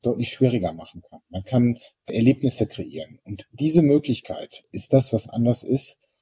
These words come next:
und ermöglicht uns eine Möglichkeit, unsere Produkte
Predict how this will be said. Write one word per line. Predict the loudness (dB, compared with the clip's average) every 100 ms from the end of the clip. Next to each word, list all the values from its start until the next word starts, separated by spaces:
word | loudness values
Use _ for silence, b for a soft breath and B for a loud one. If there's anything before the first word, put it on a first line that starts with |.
| _
und | -10 -4
ermöglicht | 0 0 0 -2 -6 0
uns | 2 4 2 -4 _ _ _ _ _ _ _ _ _ _
eine | -4 2
Möglichkeit, | 2 2 0 0 -2
unsere | 0 0 2 2
Produkte | 0 -6 -6 -8 -4 -2 -2